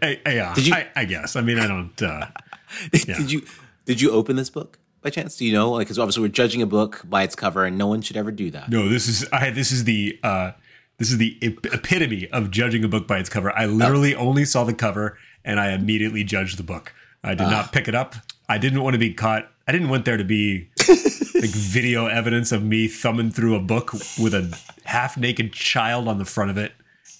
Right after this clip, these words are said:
Speaker 1: saying, "I need a new butt." And just flipping through it.
Speaker 2: <laughs> Your kids are, like, gone off, you know, looking at other toys. Just you
Speaker 1: Yeah.
Speaker 2: as a, as an adult looking at these children books. Um,
Speaker 1: And I
Speaker 2: this one
Speaker 1: get,
Speaker 2: piqued
Speaker 1: and
Speaker 2: my
Speaker 1: this book,
Speaker 2: interest.
Speaker 1: this book seems to be, I mean, the author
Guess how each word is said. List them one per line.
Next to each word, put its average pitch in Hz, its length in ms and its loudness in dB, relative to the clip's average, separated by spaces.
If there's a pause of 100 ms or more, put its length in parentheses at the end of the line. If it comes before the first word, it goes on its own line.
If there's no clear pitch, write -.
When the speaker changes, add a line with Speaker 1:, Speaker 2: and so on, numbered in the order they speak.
(160)
Speaker 1:
saying, 127 420 0
"I 127 220 2
need 123 180 2
a 117 60 2
new 110 200 2
butt." 90 460 -6 (460)
And 101 100 0
just - 200 4
flipping 104 320 2
through 101 220 0
it. 95 160 -2 (300)
Speaker 2:
<laughs> - 260 -14
Your 123 180 0
kids 120 240 2
are, 110 60 2
like, 104 80 -2
gone 101 220 4
off, 95 320 2
you 104 100 4
know, 95 80 0
looking 98 200 -2
at 90 80 -2
other 92 160 -4
toys. 92 320 -6
Just 110 180 -2
you 90 440 -4 (260)
Speaker 1:
Yeah. 113 160 2
Speaker 2:
as 95 80 -2
a, 101 100 0
as 87 120 -4
an 92 80 -2
adult 85 300 -4
looking 87 220 -6
at 76 80 -4
these 78 160 -10
children 78 300 -8
books. - 540 -4
Um, - 360 -10 (340)
Speaker 1:
And 160 100 2
I 175 40 4
Speaker 2:
this 175 60 0
one - 0 -
Speaker 1:
get, 165 140 -2
Speaker 2:
piqued 156 100 0
Speaker 1:
and 156 60 0
Speaker 2:
my 156 40 -6
Speaker 1:
this 202 140 2
book, - 100 -6
Speaker 2:
interest. 143 300 -2
Speaker 1:
this 202 160 0
book 143 180 0
seems 120 320 0
to 117 80 0
be, 117 120 2
I - 20 0
mean, 120 120 2
the 120 80 2
author 117 640 0